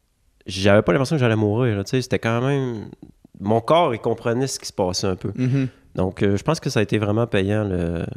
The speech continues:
Speaker 1: le, le sauna, ouais.
Speaker 2: Ouais. Euh, puis là, tu rejoins, dans le fond, les, le reste de, de l'équipe là-bas. Est-ce que vous étiez ensemble ou pas vraiment ?
Speaker 1: Ben, c'est ça, là, c'est, ben, écoute, ça fait partie du podcast, fait que je vais en
Speaker 2: Ouais.
Speaker 1: parler.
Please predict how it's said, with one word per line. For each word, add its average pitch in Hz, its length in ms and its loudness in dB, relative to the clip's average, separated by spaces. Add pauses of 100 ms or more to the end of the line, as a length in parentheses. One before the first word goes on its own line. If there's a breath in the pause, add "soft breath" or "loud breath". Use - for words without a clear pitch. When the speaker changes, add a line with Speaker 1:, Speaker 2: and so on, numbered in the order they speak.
(120)
Speaker 1:
le, 87 280 2
le 90 100 2
sauna, 143 360 -2
ouais. 90 200 -8 (280)
Speaker 2:
Ouais. 117 100 2 (640 soft breath)
Euh, 127 140 6
puis 135 140 4
là, 143 120 10
tu - 140 -2
rejoins, 131 320 6
dans 127 80 6
le 113 60 6
fond, 127 260 4
les, 117 200 6
le 113 240 4
reste 117 320 4
de, 110 340 4 (220)
de 120 160 2
l'équipe 120 440 4 (180)
là-bas. 120 400 4 (640 soft breath)
Est-ce 127 140 0
que 151 60 6
vous 139 140 8
étiez 143 200 6
ensemble 143 420 4
ou 131 120 4
pas 113 160 4
vraiment ? 123 260 8
Speaker 1:
Ben, 127 60 8
c'est 123 120 0
ça, 151 220 2
là, 117 120 4
c'est, 101 640 2 (240 loud breath)
ben, 82 340 2
écoute, 87 380 -2 (280)
ça - 120 -20
fait 90 100 -12
partie 98 220 -4
du 101 60 -8
podcast, 139 380 -2
fait 110 60 -4
que 104 80 -2
je 95 40 -2
vais 98 80 -2
en 92 40 0
Speaker 2:
Ouais. 95 60 -2
Speaker 1:
parler. 170 320 2